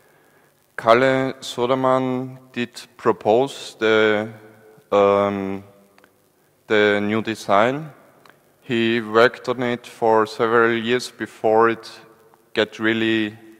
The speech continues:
um, known and, and people started, uh, to, to give it a try. He didn't only work for getting it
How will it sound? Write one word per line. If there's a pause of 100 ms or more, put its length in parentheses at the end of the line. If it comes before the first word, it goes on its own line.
(400)
um, (840)
known
and,
and (680)
people (840)
started, (960)
uh,
to, (140)
to (280)
give
it
a
try. (680)
He
didn't
only
work
for (1040)
getting
it